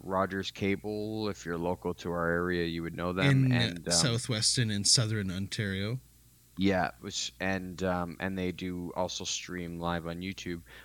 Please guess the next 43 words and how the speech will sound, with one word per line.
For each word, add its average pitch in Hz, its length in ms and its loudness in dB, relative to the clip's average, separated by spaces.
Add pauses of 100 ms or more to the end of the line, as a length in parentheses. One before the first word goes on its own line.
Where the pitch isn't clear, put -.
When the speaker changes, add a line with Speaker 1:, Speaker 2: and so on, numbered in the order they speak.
(260)
Speaker 1:
uh, 98 100 4
Delaware 123 540 0
Speedway, 85 680 -10 (100)
the 85 280 -2
Friday 92 340 -4
night 92 240 -4
racing. 87 560 -4 (420)
So, 90 960 -2 (320)
you - 80 -4
know, 113 100 2
I - 20 2
wasn't 104 280 -4
doing 117 220 -2
much 127 220 -6
Friday 110 380 0
night. 123 320 -4 (100)
Uh, 85 120 -4
my 85 180 -8
wife 82 260 -6
and 82 100 -10
kids 92 260 -6
were 92 120 -8
gone 90 240 -2
to 87 80 -4
the, 82 420 -2 (340)
to 95 160 -2
the 82 100 -4
trailer. 101 520 2
I 92 40 2
was 87 160 -6
home 101 360 -6
'cause 90 220 -10
I 87 100 0
had 82 280 -2
some 82 420 -6
other 90 260 0
obligations. 95 880 -2 (1000)
And, 104 460 -2
uh, 101 380 0
I 95 100 -2
got 113 200 -2
to 107 100 -6
watch, - 600 -2